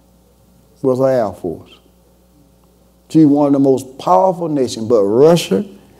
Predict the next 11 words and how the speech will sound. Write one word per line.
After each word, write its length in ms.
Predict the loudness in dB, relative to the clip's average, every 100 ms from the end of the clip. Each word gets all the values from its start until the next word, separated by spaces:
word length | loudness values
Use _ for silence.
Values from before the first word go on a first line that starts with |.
| _ -2
wants 340 | 2 2 2
that 360 | 0 0 -2 0
Black 360 | 0 0 -4
Sea. 280 | -10 -4 -4
What 420 | -4 -4 -2 0
did 180 | 0 2
they 160 | 2 2
just 340 | 2 0 -2
tell 260 | -2 2 2
you 420 | 0 0 -2 -6
on, 160 | -10